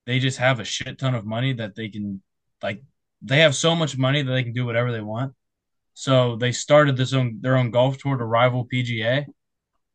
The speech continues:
and then they started paying, like, crazy amounts of money to players who weren't doing well on the P G A Tour and are kinda, like, out of their prime to play.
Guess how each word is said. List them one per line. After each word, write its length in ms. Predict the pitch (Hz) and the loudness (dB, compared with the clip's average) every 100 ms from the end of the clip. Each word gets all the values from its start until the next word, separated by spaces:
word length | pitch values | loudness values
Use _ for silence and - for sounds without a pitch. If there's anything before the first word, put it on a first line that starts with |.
| _ | _
and 220 | 127 123 | -2 0
then 380 | 123 120 117 113 | 0 0 -2 -4
they 160 | 120 113 | -6 -6
started 440 | - 127 120 107 | 0 2 2 -2
paying, 320 | 120 127 117 | -2 -2 0
like, 240 | 113 104 - | -4 -8 -12
crazy 400 | - 127 127 113 | -4 0 0 0
amounts 280 | 117 113 113 | -4 -4 -6
of 60 | 107 | -4
money 400 | 123 120 110 101 _ - | -2 -2 -4 -8 _ -8
to 420 | 113 107 101 98 _ _ _ _ _ _ _ _ _ _ - | -4 -2 -2 -6 _ _ _ _ _ _ _ _ _ _ 0
players 360 | 151 151 139 | 2 4 4
who 140 | 135 120 | 2 2
weren't 320 | 127 139 120 | 2 2 0
doing 260 | 131 139 | 0 2
well 140 | 135 131 | 0 0
on 60 | |
the 60 | 123 | -2
P 180 | 120 123 | -4 -4
G 140 | 123 | -4
A 120 | 117 | -6
Tour 340 | - 120 123 120 | -4 -4 -2 -2
and 100 | 107 | -4
are 80 | 104 | -6
kinda, 200 | 120 117 | -4 -4
like, 180 | 101 - | -6 -4
out 180 | 117 123 | 0 0
of 80 | 113 | -2
their 120 | 107 | -8
prime 480 | - 110 120 135 135 _ _ _ _ _ _ _ _ _ - | -6 -4 -2 -2 -4 _ _ _ _ _ _ _ _ _ -6
to 180 | 120 | -6
play. 640 | 101 - 123 117 113 110 | -4 2 4 4 2 -4